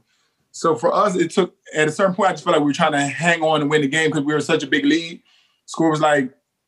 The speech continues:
I don't know, twenty-eight to three or nine or something. It was, it was like, it was a, it was a big gap in, in the game, but they made it a five-point game at the end.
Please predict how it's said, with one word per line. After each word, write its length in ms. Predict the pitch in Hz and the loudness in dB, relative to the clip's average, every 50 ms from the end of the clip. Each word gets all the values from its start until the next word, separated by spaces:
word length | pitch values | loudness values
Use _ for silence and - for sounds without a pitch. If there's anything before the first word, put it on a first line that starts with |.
| _ _ _ _ _ _ _ _ - - | _ _ _ _ _ _ _ _ -8 -4
I 120 | 143 160 | 0 2
don't 100 | 160 139 | 2 2
know, 60 | 123 117 | 0 0
twenty-eight 560 | 117 - - 147 156 151 151 156 151 143 127 - | -2 -2 -2 0 2 2 2 2 2 0 0 0
to 520 | 143 139 139 135 131 123 120 117 117 120 - _ _ _ _ _ _ _ _ _ _ _ _ _ - | 0 2 2 2 2 0 0 -2 -2 -4 -8 _ _ _ _ _ _ _ _ _ _ _ _ _ -12
three 400 | - 120 131 151 160 165 160 156 | -6 -4 -2 0 0 2 0 0
or 240 | 151 139 127 120 117 | 0 0 0 0 0
nine 360 | 113 127 147 160 160 160 151 | 0 2 2 0 0 0 -2
or 40 | 139 | -2
something. 240 | 123 185 165 165 | -4 -4 -4 -2
It 40 | 151 170 | -2 -2
was, 80 | - | 0
it 40 | 185 | 0
was 80 | 180 180 | 2 0
like, 180 | 180 165 160 240 240 | 0 0 -2 -4 -4
it 60 | - | -4
was 140 | 170 175 165 | -2 -2 -2
a, 260 | 165 165 160 160 151 143 - - - | -2 -4 -4 -4 -6 -10 -10 -6 -2
it 60 | 151 | -2
was 100 | 151 147 | 0 0
a 40 | - | 2
big 220 | 160 226 240 180 | 2 2 0 2
gap 300 | 147 185 185 175 165 - - 151 | 2 2 2 2 0 -2 -2 -2
in, 360 | 147 147 147 147 139 127 - _ _ - - - _ - | -2 0 0 -2 -4 -8 -12 _ _ -20 -20 -18 _ -4
in 80 | 143 143 | 0 0
the 80 | 139 | 0
game, 320 | 131 135 165 170 160 147 139 | 2 2 2 2 2 2 0
but 100 | 135 135 | 0 0
they 240 | 156 156 160 147 | 0 0 0 0
made 240 | 143 151 156 156 151 | 0 0 0 2 2
it 80 | 151 143 | 0 -2
a 60 | 143 | 0
five-point 420 | - 156 147 143 143 147 139 135 | 0 0 0 2 0 0 -2 0
game 240 | 135 147 147 143 135 | 0 0 0 0 0
at 120 | 127 117 120 | -2 -4 -4
the 120 | 131 131 | -2 -2
end. 200 | 131 120 113 | -2 -4 -6